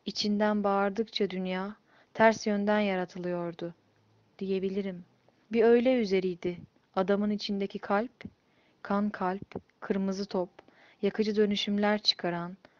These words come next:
belli ki susmak yaratılmamış şekliydi dünyanın. Öyle değil mi Yakup?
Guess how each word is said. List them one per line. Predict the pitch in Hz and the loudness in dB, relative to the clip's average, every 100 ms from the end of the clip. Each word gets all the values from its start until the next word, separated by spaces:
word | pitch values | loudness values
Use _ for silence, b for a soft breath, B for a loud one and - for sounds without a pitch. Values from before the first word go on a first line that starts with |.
| b b b _ _ | b b b _ _
belli | 190 202 214 | -2 0 -2
ki | 214 220 | -2 -4
susmak | 226 - - 208 214 208 | -4 -6 -2 -2 0 -2
yaratılmamış | 196 196 214 208 185 175 | -2 -2 -2 -2 -4 -4
şekliydi | - 185 180 180 175 - | -4 -4 -4 -6 -8 -10
dünyanın. | 175 175 175 175 175 180 _ _ _ _ _ _ _ | -12 -8 -8 -8 -10 -14 _ _ _ _ _ _ _
Öyle | 196 208 220 | 0 2 2
değil | 233 247 | 0 -2
mi | 226 | -2
Yakup? | 190 180 - | -4 -6 -10